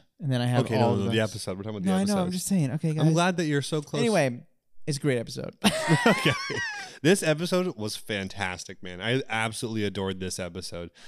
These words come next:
Speaker 2: And I know it was disgusting 'cause it was
Speaker 1: It was a lot.
Speaker 2: truly disgusting in, like,
Speaker 1: I
Speaker 2: quite a few problematic ways too, w-, with, which is semi-addressed in the next episode. But, um, like, the, so they survived the, the hotel. They
Speaker 1: Right.
Speaker 2: get out of there. Obviously, that was a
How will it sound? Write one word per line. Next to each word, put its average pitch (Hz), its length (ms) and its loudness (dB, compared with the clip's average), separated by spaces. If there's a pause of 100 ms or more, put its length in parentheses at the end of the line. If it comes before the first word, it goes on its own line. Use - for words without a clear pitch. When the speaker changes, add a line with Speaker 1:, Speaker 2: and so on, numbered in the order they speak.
(200)
Speaker 2:
And 110 140 2
I 104 60 2
know 120 140 6
it 143 40 2
was 123 100 -2
disgusting 139 840 -2 (240)
'cause 123 180 2
it 113 160 0
was 104 240 -2
Speaker 1:
It 147 120 -4
was 160 200 0
a 170 80 -6
lot. 165 320 0
Speaker 2:
truly 147 380 8
disgusting 123 680 2
in, 110 160 -2
like, 104 140 -2
Speaker 1:
I - 20 -12
Speaker 2:
quite 135 180 0
a 110 120 0
few 113 380 -2 (120)
problematic 104 480 -2
ways 98 220 -2
too, 98 300 -4 (380)
w-, 107 200 -10
with, 107 260 -2
which 120 200 -4
is 101 180 -8 (120)
semi-addressed 98 540 -2
in 95 40 -4
the - 40 -6
next 87 120 -12
episode. 92 300 -10
But, 92 260 -4 (540)
um, 87 480 -4 (680)
like, 107 440 -2 (760)
the, 240 160 2
so 175 140 0
they 101 160 2
survived 123 480 0
the, 107 340 0
the 98 120 -6
hotel. 90 520 -4
They 139 80 -4
Speaker 1:
Right. 123 180 2
Speaker 2:
get 104 100 0
out 101 160 0
of 98 120 -6
there. 90 320 -4
Obviously, 87 480 -6
that 87 160 -8
was 92 120 -8
a 87 120 -6